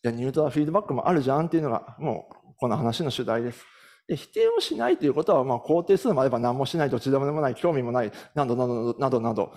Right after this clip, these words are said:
否定さえしなければいいんで、あの、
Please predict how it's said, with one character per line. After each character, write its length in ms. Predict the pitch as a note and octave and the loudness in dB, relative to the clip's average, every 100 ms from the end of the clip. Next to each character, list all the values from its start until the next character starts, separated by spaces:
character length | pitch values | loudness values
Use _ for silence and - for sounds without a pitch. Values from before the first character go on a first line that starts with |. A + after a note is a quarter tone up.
| - - - | -20 -20 -20
否 120 | - | -10
定 240 | - F4 E4 | -2 -2 0
さ 100 | - | 0
え 60 | |
し 160 | - C3+ | 0 0
な 100 | E3 | 2
け 100 | C3 | 2
れ 60 | |
ば 140 | A#2+ - | 0 0
い 120 | D3 A2+ | 0 0
い 40 | |
ん 200 | G#2 G2+ | -2 -2
で、 320 | A#2 G2+ A2 - - - - _ _ _ - | 0 -2 -6 -20 -20 -20 -20 _ _ _ -6
あ 80 | A2+ | -2
の、 260 | G#2+ - | -2 -4